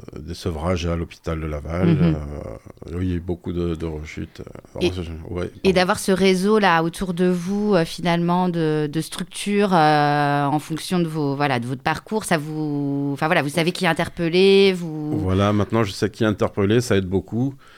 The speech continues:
Speaker 1: J'ai mon médecin psychiatre qui m'aide beaucoup.
Speaker 2: Ouais.
Speaker 1: Euh,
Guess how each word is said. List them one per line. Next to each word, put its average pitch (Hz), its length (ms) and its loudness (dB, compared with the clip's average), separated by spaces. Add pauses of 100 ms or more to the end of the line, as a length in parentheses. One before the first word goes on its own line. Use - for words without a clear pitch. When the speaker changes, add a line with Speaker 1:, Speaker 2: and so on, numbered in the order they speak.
(400)
Speaker 1:
J'ai 92 180 -2
mon 92 160 2
médecin 95 240 0
psychiatre 95 400 -2
qui 95 140 -6
m'aide 92 140 0
beaucoup. 101 500 -4
Speaker 2:
Ouais. 170 200 0 (520)
Speaker 1:
Euh, 85 800 -4